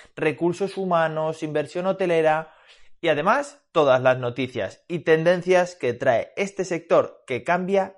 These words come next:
cada día. Como muchos sabéis, somos unos enamorados de este sector tan apasionante y maravilloso que es el turismo.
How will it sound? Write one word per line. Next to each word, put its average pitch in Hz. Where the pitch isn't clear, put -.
cada 95
día. -
Como 175
muchos 262
sabéis, 190
somos 214
unos 202
enamorados 156
de 139
este 131
sector 139
tan 156
apasionante 147
y 147
maravilloso 143
que 127
es 123
el 117
turismo. 98